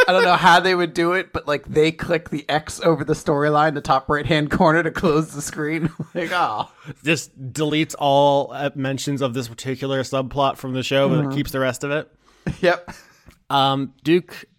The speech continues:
Speaker 2: Pendergrass asked the question burning in everyone's heart, "What, uh, conduit would you like to be, Sabrina?"
Speaker 1: Can I be the conduit of always winning?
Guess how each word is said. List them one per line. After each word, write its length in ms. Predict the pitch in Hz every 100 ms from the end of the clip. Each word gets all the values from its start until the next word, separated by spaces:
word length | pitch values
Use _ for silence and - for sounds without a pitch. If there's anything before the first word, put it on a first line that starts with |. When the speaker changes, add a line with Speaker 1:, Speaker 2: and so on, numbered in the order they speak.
| -
Speaker 2:
Pendergrass 580 | 151 131 127 123 120 120
asked 240 | 127 -
the 60 | -
question 480 | 143 127 135 131
burning 320 | 120 143 151 143
in 60 |
everyone's 360 | 123 120 117 110
heart, 380 | 120 113 113 _ _ _ _ _
"What, 340 | 127 170 196 170
uh, 640 | 160 147 139 131 123 117 113
conduit 500 | 151 147 135 135 131
would 180 | 135 110
you 80 | 131
like 240 | 131 123
to 100 | 135
be, 440 | 127 220 110 101 - _ _ _ _ _
Sabrina?" 800 | - 123 107 107 92 95 123 127 - _ _ _ - _ _ _ _ _ _ _ _ _ _ _ -
Speaker 1:
Can 140 | 175
I 380 | 170 170 180 165 _ _
be 140 | 165 165
the 100 | 160
conduit 640 | 185 170 165 165 165 165
of 140 | 160
always 460 | 160 170 170 165 151
winning? 400 | 185 160 127 123